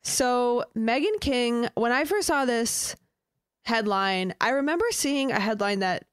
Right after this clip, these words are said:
Meghan King, formerly of Real Housewives of Orange County, had remarried, and I was like, "Oh, cool, whatever."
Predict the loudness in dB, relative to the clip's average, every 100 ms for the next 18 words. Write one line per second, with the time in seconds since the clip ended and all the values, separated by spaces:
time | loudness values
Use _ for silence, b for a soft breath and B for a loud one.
0 | _ -4 -2 0 -2 -2 0 0 0 -2
1 | -6 -12 -4 0 0 0 0 0 0 0
2 | 0 0 0 0 -2 -2 -2 -2 -2 -2
3 | -2 0 0 0 0 0 0 0 0 0
4 | 0 0 0 0 -2 -4 -2 -2 0 -2
5 | 0 0 0 0 -2